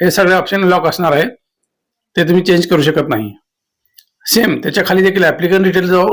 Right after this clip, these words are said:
टॅब आहे, त्याच्यामध्ये देखील तुम्ही आधी या रजिस्ट्रेशनची वेळ जी माहिती भरली होती, ती आहे तशी ऑटोमॅटिक शिफ्ट झालेली आहे, त्याला देखील तुम्ही चेंज करू शकत नाही.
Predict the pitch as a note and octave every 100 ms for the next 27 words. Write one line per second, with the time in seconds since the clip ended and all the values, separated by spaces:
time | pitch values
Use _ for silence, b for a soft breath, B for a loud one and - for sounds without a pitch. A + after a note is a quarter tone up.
0 | - F3 E3 C#3 D#3 - _ _ _ _
1 | _ _ - D3+ F#3+ F#3+ F#3 F#3 D3 -
2 | - D#3+ D#3+ D#3+ F3 E3+ D#3 F3+ F#3 F#3
3 | F#3 E3+ E3+ D3+ E3 F3+ F3+ E3+ A#3+ A#3+
4 | _ _ _ _ F3+ D#3+ E3 F#3+ E3+ F3
5 | F3 - F#3+ E3+ F3 F3 F3 - - D#3+
6 | E3+ F3 F3+ F3 F3 F3 E3 E3 D#3 D#3+
7 | D#3 D3+ E3+ A2+